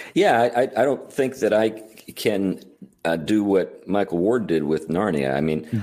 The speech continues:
Speaker 1: I really do think he, he, he has the, the Rosetta Stone. <laughs>
Speaker 2: Yeah, I, I think you're right. Yeah.
Speaker 1: <laughs> And, uh, uh, and, and, and when, when you see,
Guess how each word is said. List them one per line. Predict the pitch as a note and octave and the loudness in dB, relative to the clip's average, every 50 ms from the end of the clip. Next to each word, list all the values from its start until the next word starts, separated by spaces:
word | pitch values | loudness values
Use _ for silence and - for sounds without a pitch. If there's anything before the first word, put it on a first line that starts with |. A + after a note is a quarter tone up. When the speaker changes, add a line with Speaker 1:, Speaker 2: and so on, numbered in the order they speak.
| G#2+ G#2+ | -2 0
Speaker 1:
I | A#2+ D#3+ | 0 2
really | D3 D3+ C3+ A#2 | 2 2 2 2
do | F#2+ A#2+ C3+ C3+ | 0 0 -2 -2
think | - - F2+ - | -2 -4 -4 -2
he, | F2+ D#2 - | -2 -4 -4
he, | - - - D2+ D2+ D2 - - - - | -4 -4 -4 -2 -2 -2 -4 -6 -12 -14
he | - - E2 D#2+ D#2+ D2+ - | -8 -4 -2 -2 -2 -2 -2
has | - E2+ F2+ F2 F2 E2 D#2 - - | -4 -2 0 0 0 0 -2 -4 -4
the, | - D2+ C#2 C2 A#1+ - - - - _ _ - - - _ _ _ _ _ | -2 -2 -2 -2 -2 -6 -12 -20 -20 _ _ -18 -18 -18 _ _ _ _ _
the | - D#2 | -4 -2
Rosetta | D#2+ E2 D2 D#2+ F#2+ G2 F2+ - | 0 -2 0 0 0 0 0 -2
Stone. | - - - B1 A1 G#1 - - - - - - | -2 -4 -4 -4 -4 -6 -8 -8 -6 -6 -4 -4
<laughs> | - - A#2+ - | -4 -4 -4 -2
Speaker 2:
Yeah, | C3+ C3 A#2 A2 | -2 -2 -2 -2
I, | F#2+ B2+ C3+ C3+ G#2+ - | -4 -2 -2 0 0 0
I | |
think | A#2 C3 B2 - | 0 0 0 2
you're | A#2+ A2+ | 2 2
right. | A#2 A2+ - - - _ _ - - | 2 0 -2 -6 -14 _ _ -6 -2
Yeah. | A2+ A2+ G#2 - - - - | -2 -2 -2 -4 -8 -16 -20
Speaker 1:
<laughs> | - - - | -20 -6 -2
And, | - G#2+ G#2+ G#2 G2+ F#2+ F#2+ | 0 0 2 2 2 2 2
uh, | F#2 F2 - - - - - - _ _ _ - | 2 2 0 -2 -8 -18 -20 -20 _ _ _ 0
uh, | F2+ F2+ F2+ F2 E2+ - - - - - _ _ - | 2 4 4 4 2 0 -2 -6 -12 -20 _ _ -2
and, | G#2 G#2 G2+ - - | -2 -2 -2 -4 -4
and, | G2+ G2 F#2+ G2 - _ _ _ _ _ - | -4 -4 -4 -6 -10 _ _ _ _ _ -4
and | G2 G2 G2 G2+ | -2 0 2 2
when, | A2 A2+ A2+ A2+ A2+ - - _ _ _ - | 2 0 0 -2 -6 -12 -20 _ _ _ -4
when | G2 G#2 G2+ G2 | -2 0 0 0
you | F#2 F#2 | 0 0
see, | - - - - - D3 D#3+ E3+ C#3+ A#2 G#2 G2 G2 G#2 A#2 - | 0 -2 -2 0 0 0 2 2 2 2 2 0 0 -2 -8 -14